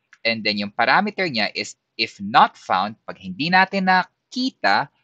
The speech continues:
yung information doon sa raw data, pwede tayo maglagay ng wala siya sa raw data. Comma, and hit enter.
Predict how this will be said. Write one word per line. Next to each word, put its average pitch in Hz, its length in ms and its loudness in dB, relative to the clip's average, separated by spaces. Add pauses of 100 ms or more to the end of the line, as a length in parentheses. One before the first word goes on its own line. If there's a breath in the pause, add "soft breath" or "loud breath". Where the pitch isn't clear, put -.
(140)
yung 104 240 -10
information 135 1120 -4 (320)
doon 98 240 -6
sa 101 240 -6
raw 170 160 4
data, 107 560 -2 (320)
pwede 202 240 -10
tayo 190 240 -2
maglagay 135 560 -4
ng 98 400 -2 (960)
wala 117 640 2
siya 117 640 0
sa 107 560 -4 (400)
raw 98 480 -2
data. 92 640 -8 (2500)
Comma, 85 480 -10 (560)
and 160 160 -4
hit 123 240 -10 (320)
enter. 104 480 -6